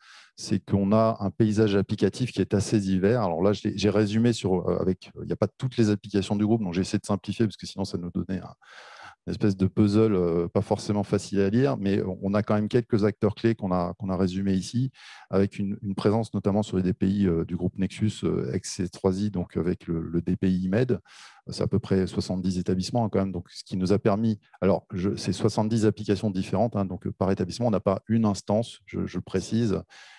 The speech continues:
Voilà, donc, euh, c'est peut-être la particularité qu'il peut y avoir avec d'autres groupements, c'est que chaque établissement a son application. C'est la même application, mais elle n'est pas forcément paramétrée de la même façon. Et donc, on a ce sujet aussi à, à, à faire, euh,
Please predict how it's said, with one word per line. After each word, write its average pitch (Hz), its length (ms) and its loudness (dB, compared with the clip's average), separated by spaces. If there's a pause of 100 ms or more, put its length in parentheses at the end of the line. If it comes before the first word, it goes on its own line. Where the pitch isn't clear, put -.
(140)
Voilà, 92 200 -4
donc, 90 240 -6
euh, 85 320 0 (280)
c'est - 140 -20
peut-être 98 160 -2
la 95 140 2
particularité - 580 0
qu'il 95 100 -4
peut 95 100 -2
y - 20 4
avoir 98 140 2
avec 92 120 0
d'autres 101 300 0
groupements, 104 540 0
c'est 95 180 -6
que 90 300 -2
chaque 107 260 0
établissement 98 480 0
a 101 180 2
son 107 300 -2
application. 98 420 -2
C'est - 160 -2
la 92 80 2
même 113 180 2
application, 107 560 0
mais 107 120 2
elle 92 60 2
n'est 113 60 0
pas 117 200 2
forcément 104 400 -4
paramétrée 98 480 -2
de 92 60 -4
la 92 40 0
même 92 160 -6
façon. 104 380 -6 (480)
Et - 40 -16
donc, 104 200 0
on 98 60 0
a 95 120 4
ce 95 160 -4
sujet 101 240 0
aussi 110 300 2
à, 90 80 2
à, 87 680 -6 (440)
à 92 100 -4
faire, 107 400 2
euh, 87 260 2